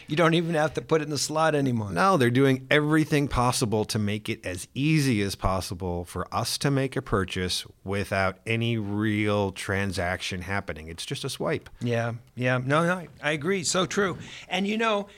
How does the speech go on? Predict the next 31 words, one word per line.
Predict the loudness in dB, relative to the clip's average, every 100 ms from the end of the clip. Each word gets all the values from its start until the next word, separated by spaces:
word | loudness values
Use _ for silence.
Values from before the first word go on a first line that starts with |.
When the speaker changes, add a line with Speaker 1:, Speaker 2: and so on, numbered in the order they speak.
| -6
Speaker 1:
they, | 0 0
they | 0 0 4
make | 4 4
it | 4
even | 4 4 4
easier | 4 4 2 2
with | 0
these | -2 -4 -6 -10 _
celebrity | -6 -2 0 0 0 0
endorsements. | 0 0 0 -2 -6 -10 -10
It's | -4
like, | -2 0
"Hey, | 0
I | 2
wanna | 2 4
be | 4 2
like | 2 0
that | -2 -2
person." | -2 -2 -2 -6 -8 -6
Tina | -2 0 0
Fey | -2 -4 -4
says, | -4 -4 -2
"Hey, | 0 0 0
I | 0
can | -2 -2
use | -2 -2
that | -2 -2
credit | -2 -2 -2
card. | 0 0
I'm | 0 -2
cooler." | -2 -2 0 0